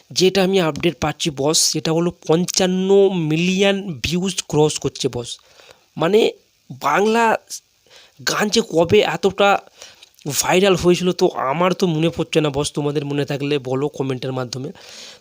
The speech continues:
তো এই মুহূর্তে দাঁড়িয়ে কিন্তু পঞ্চাশ মিলিয়ন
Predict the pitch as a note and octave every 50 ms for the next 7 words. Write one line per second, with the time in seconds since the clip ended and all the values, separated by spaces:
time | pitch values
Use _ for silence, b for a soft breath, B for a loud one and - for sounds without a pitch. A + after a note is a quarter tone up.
0 | B - - F#3+ - - - - B2+ D#3+ G3+ A3+ A3+ A3+ A#3 A3+ - - A#3 -
1 | F3+ F3 F3+ G3 G3+ F#3+ - G3+ F#3 A3 F#3 _ - E3 D#3 E3 D#3 - G3 F#3
2 | - - E3+ D#3+ D3+ D3 D3+ D#3+ F3+ F#3+ G3 G3+ G#3+ A3 A3